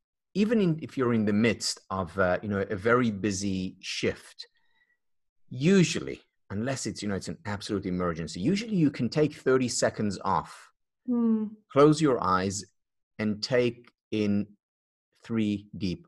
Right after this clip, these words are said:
Speaker 1: breaths. Now, these three deep breaths can actually go a long way, especially if we practice them consistent, consistently, because what happens, um, when we take those three deep breaths? We shift from the fight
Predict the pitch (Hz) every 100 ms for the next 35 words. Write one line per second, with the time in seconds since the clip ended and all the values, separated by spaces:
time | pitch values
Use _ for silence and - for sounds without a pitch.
0 | - 82 71 - - - _ _ _ _
1 | _ _ _ _ 123 120 117 190 214 208
2 | - - 147 160 147 147 123 117 117 101
3 | - - 220 - - 285 170 156 123 117
4 | 110 107 101 - - - 214 226 - 127
5 | - 123 - 95 - 101 - 107 104 160
6 | 156 269 - 120 85 - _ - 139 -
7 | 202 151 98 90 104 120 175 226 165 180
8 | 160 92 71 - - - - - _ _
9 | _ _ - 101 101 98 104 113 104 101
10 | 101 90 92 - - 87 78 78 78 80
11 | 69 - - 117 110 - 220 - - -
12 | 113 107 107 - - 147 175 156